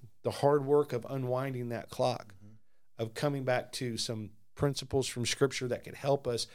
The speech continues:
Speaker 1: see someone be in a healthy marriage that can last a lifetime.
Speaker 2: Right. Yeah, and I think I would, I would tell everybody that if you're struggling in your marriage, don't wait till,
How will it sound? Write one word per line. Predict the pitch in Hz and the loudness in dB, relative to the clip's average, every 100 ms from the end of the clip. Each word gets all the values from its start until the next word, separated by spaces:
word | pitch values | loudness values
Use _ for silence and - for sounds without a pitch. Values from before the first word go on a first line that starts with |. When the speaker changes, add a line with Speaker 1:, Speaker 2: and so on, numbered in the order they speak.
| - - | -18 -10
Speaker 1:
see | - - 165 170 170 156 - - - | 0 2 2 2 2 -2 -6 -18 0
someone | - 160 151 139 | 2 4 2 0
be | 135 143 | 0 -2
in | 131 127 | -2 -4
a | |
healthy | 117 143 147 147 131 | -2 2 2 2 -2
marriage | 120 117 110 110 110 - | 0 0 0 -2 -4 -10
that | - 117 - | 0 0 2
can | 120 | 0
last | 117 107 - | 2 4 4
a | 107 | 6
lifetime. | 107 113 - 90 - | 6 6 2 -10 -4
Speaker 2:
Right. | 117 104 - - - - - - | -2 -2 -10 -20 -20 -18 -18 4
Yeah, | 165 | 8
and | 135 | 8
I | 156 | 8
think | 160 175 | 4 6
I | 147 165 | 8 8
would, | 147 113 | 8 4
I | - 165 | 2 2
would | 156 | 4
tell | - 131 117 | 4 6 6
everybody | 139 170 123 110 | 6 4 4 4
that | 117 110 | 4 2
if | 104 | 0
you're | 123 147 160 - - | 0 2 2 0 -4
struggling | - - 131 135 131 120 110 113 - - - - - | -4 2 4 4 4 2 0 -2 -8 -20 -20 -18 -6
in | 127 | 0
your | 127 120 | 2 4
marriage, | 123 117 104 | 4 4 2
don't | 107 131 - | 4 4 6
wait | 123 127 - - | 6 6 6 -4
till, | - 113 104 104 - | 4 6 6 4 2